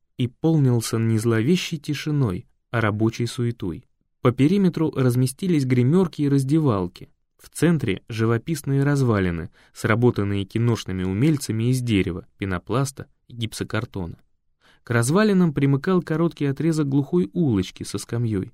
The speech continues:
увитой пластмассовым плющом. Постепенно пространство павильона не то чтобы стало казаться Леше менее опасным,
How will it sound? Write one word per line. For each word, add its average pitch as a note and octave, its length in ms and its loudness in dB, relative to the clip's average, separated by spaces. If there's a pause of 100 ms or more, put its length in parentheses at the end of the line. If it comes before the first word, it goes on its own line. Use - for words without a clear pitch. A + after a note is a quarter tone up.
(260)
увитой B2 460 -2
пластмассовым G#2+ 720 -4
плющом. G2+ 540 -4 (1040)
Постепенно A#2+ 600 2
пространство A#2+ 600 -4
павильона B2 520 2
не A#2 180 2
то G3+ 160 -2
чтобы E3+ 260 -4
стало D#3 320 -4
казаться C#3+ 400 -2
Леше C#3+ 320 0
менее C3 340 2
опасным, - 560 -8